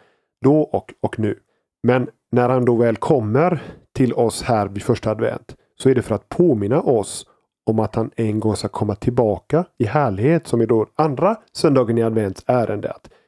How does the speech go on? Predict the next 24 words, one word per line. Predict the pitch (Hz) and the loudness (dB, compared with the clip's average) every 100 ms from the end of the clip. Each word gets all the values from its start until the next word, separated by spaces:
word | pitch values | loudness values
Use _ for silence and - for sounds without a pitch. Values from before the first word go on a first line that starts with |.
| - | -2
nu | 107 | 2
gäller | 165 | 2
det | 175 | 2
att | - | 2
ta | |
vara | 156 175 113 | 2 2 2
på | 107 151 | 0 0
nådatiden, | 175 151 110 - 110 107 101 | 2 2 0 -2 -2 -2 -2
för | 120 | -2
det | |
kommer | 127 135 104 | 0 0 0
en | 127 147 | 0 2
dag | 110 95 | 2 0
då | 107 | -2
det | 107 | -4
inte | 110 113 | -4 -2
längre | 113 101 98 98 - _ _ - | -4 -4 -6 -8 -12 _ _ -2
är | 123 196 | 0 2
dag, | 139 113 - - _ | 0 0 -2 -8 _
utan, | - - - 113 _ _ _ _ _ | -16 -12 -14 -14 _ _ _ _ _
utan | 104 - 101 - - | -10 -6 -8 -8 -14
tiden | - 117 98 | -2 -2 -2
är | |
slut. | - 165 175 - | 0 2 2 -2